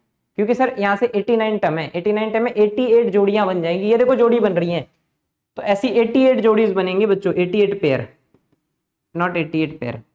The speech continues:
एटी एट कैसे बनेगी भाई? एटी नाइन टर्म है,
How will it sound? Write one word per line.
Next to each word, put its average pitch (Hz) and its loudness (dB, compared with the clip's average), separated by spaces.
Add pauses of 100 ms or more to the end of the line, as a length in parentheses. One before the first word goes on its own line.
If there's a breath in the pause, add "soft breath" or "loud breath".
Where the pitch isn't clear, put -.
(340)
एटी 147 -8
एट 160 -8
कैसे 160 -10
बनेगी 135 -10
भाई? 170 -10 (1700)
एटी 170 -2
नाइन 185 -4
टर्म 156 0
है, 139 -8